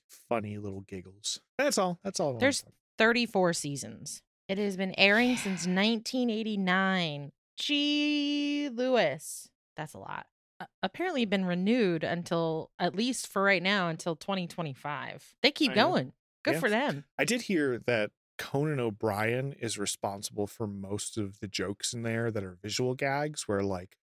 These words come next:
Speaker 1: a toy will flip over and then all of a sudden it'll explode and catch fire. Or, like, anytime
Speaker 2: <laughs>
Speaker 1: th-, he just wanted everything to explode and catch fire for no apparent reason. So in those early
Speaker 2: <laughs>
Speaker 1: seasons, you'll see that a lot.
Speaker 2: I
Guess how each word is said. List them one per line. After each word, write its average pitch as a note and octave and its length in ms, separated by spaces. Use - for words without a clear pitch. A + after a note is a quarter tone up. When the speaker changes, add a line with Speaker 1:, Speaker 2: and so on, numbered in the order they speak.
Speaker 1:
a G#2 120
toy A#2+ 480
will G#2+ 160
flip - 400
over A2 440
and A2 140
then G#2+ 60
all G2+ 80
of G#2 80
a G#2 40
sudden G#2 240
it'll - 160
explode G2+ 600
and G2 140
catch - 260
fire. G2+ 500
Or, G2+ 120
like, G#2 220
anytime C#3+ 640
Speaker 2:
<laughs> - 100
Speaker 1:
th-, A#2 160
he C#3+ 100
just C#3 180
wanted B2 220
everything A2+ 400
to G#2 340
explode F2+ 600
and G2 140
catch - 300
fire F2 360
for G2+ 180
no F2+ 180
apparent F#2+ 340
reason. B2+ 320
So D3 180
in C3+ 60
those C3 180
early A#2+ 260
Speaker 2:
<laughs> - 20
Speaker 1:
seasons, C3+ 360
you'll A#2+ 100
see - 180
that G#2 240
a A2+ 100
lot. G2 840
Speaker 2:
I G#4 100